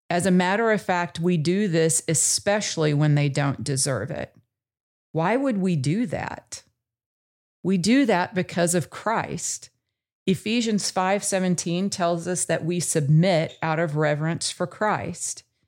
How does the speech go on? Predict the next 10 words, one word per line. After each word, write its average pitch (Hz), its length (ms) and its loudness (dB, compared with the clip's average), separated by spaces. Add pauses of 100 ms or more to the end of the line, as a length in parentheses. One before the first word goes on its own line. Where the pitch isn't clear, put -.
(280)
We 175 180 2
do 196 360 2
it 175 180 0
because 180 320 0
we've 170 220 0
committed 160 500 2
to 170 100 -2
live 160 300 2
like 165 300 -2
him, 156 480 0